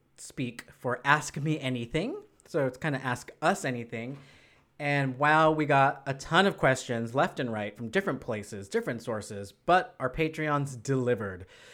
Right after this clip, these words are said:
So we have a handful of questions. I say we just kinda go down the list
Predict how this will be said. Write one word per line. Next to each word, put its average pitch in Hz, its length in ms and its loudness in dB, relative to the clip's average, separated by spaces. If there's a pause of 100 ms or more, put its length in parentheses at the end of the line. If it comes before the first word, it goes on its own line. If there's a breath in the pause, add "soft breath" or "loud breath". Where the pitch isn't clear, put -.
So 127 460 4
we 147 240 -2
have 165 280 2
a 151 60 0
handful 160 280 2
of 160 80 4
questions. 120 400 0
I 120 100 0
say 139 200 -2
we 135 140 -2
just 120 240 -8
kinda 127 260 -4
go 117 300 -4
down 117 260 -4
the 107 80 -6
list - 560 -4